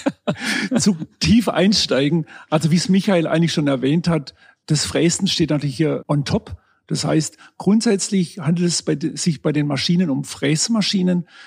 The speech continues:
Da gibt's aber die Möglichkeit, dass man solche Fräsmaschinen automatisieren kann. Und dann sprechen wir nicht mehr von Fräsmaschinen, sondern von Bearbeitungszentren. Und vier Achsen an den Bearbeitungszentren, das sind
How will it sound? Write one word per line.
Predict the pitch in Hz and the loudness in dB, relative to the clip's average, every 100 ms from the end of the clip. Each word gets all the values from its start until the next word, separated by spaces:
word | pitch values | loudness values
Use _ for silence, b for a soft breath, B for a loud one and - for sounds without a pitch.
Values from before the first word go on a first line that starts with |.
| B - | B -6
Da | 160 | 0
gibt's | 156 - | 0 0
aber | - 156 | -2 0
die | 147 | 2
Möglichkeit, | 147 175 185 - 165 | 2 0 -2 -2 -2
dass | 151 | -2
man | 165 147 | -2 0
solche | 151 147 | 0 -2
Fräsmaschinen | - 143 156 - 151 - 151 143 | -2 -2 -2 -2 -2 0 0 0
automatisieren | 165 165 156 135 151 170 185 208 | 2 2 2 0 -2 0 0 2
kann. | 208 233 B B B | 2 2 B B B
Und | - | 0
dann | 156 | 0
sprechen | 175 - 156 | 2 0 0
wir | 156 | 2
nicht | 151 160 | 0 0
mehr | 156 | -2
von | - 156 | -2 -4
Fräsmaschinen, | - - 151 - 185 - 165 | -4 -2 -2 0 -2 0 0
sondern | 147 156 151 | 0 0 -2
von | 127 160 | -2 -4
Bearbeitungszentren. | 139 - 131 147 180 180 202 196 - - 180 196 240 247 _ _ _ B B B B | -2 -2 -2 0 2 4 2 2 0 0 2 2 2 0 _ _ _ B B B B
Und | - 170 | 2 2
vier | - 190 185 | 2 0 0
Achsen | 185 - - 220 208 | -2 -2 2 2 2
an | - | 2
den | 180 | 0
Bearbeitungszentren, | 165 156 170 180 180 180 185 175 175 | 2 0 0 0 0 0 0 0 0
das | 160 147 | -2 0
sind | 160 143 | 0 -2